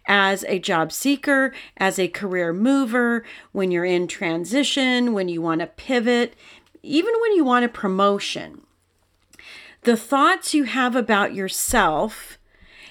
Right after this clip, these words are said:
the thoughts you have about this move you're making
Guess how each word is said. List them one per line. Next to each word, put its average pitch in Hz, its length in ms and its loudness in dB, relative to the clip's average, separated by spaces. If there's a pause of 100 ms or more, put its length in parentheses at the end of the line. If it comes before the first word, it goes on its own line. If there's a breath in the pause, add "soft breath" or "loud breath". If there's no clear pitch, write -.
(140 loud breath)
the 220 100 2
thoughts 277 440 2
you 262 120 2
have 247 460 0
about 214 460 2
this 202 260 -2
move 240 500 2
you're 214 200 2
making 208 920 0